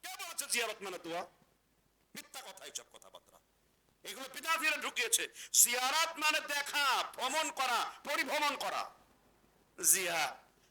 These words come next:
জিয়ারত। মদিনাতে যান, যেখানে দশ হাজার সাহাবীর কবর একসাথে আছে, জিয়ারুল মাকবারা লেখা আছে, কবরস্থান দেখা।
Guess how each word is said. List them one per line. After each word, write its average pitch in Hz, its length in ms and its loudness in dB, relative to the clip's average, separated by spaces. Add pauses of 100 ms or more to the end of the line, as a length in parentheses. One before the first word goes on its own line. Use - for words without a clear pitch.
জিয়ারত। 165 520 0 (300)
মদিনাতে 233 480 0
যান, 269 600 4
যেখানে 233 260 0
দশ 233 280 2
হাজার 233 200 2
সাহাবীর 214 400 6
কবর 196 300 -2
একসাথে 170 320 -2
আছে, 139 240 -4 (240)
জিয়ারুল 233 500 4
মাকবারা 214 420 0
লেখা 185 220 -2
আছে, 123 320 -2 (380)
কবরস্থান 202 600 0
দেখা। 160 420 0